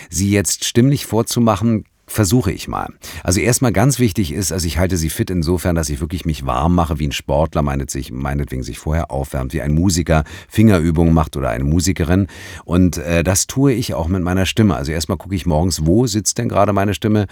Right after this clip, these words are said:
Bin ich ein bisschen müde oder bin ich sehr, sehr wach und meine Power in der Stimme ist da?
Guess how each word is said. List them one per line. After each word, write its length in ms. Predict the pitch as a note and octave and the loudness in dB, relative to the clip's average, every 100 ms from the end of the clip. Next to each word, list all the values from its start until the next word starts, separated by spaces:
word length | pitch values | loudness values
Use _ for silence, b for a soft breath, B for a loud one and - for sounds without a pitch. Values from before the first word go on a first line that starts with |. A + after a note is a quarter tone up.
| B B B | B B B
Bin 100 | G2+ | -2
ich 100 | D#2+ | 0
ein 80 | F2 | 0
bisschen 280 | F2 G2 F2+ | 0 2 4
müde 340 | F#2 A2 G2+ | 4 4 2
oder 180 | D#2+ D#2 | 0 0
bin 160 | E2+ | 0
ich 160 | E2+ - | 0 0
sehr, 380 | F2 F2+ E2 D#2 | 2 4 2 2
sehr 280 | D2+ D2 D#2 | -2 -2 -2
wach 260 | E2+ D2+ | -4 -6
und 340 | G#1 D2+ C2+ - | -6 -6 -6 -8
meine 240 | D2 C#2 C#2 | -6 -6 -6
Power 300 | - E2+ D#2+ | -2 0 0
in 80 | D2 | -2
der 80 | |
Stimme 260 | D2 E2 D#2 | -4 -2 -2
ist 220 | B1 - | -4 -6
da? 260 | B1+ E2+ | -2 -2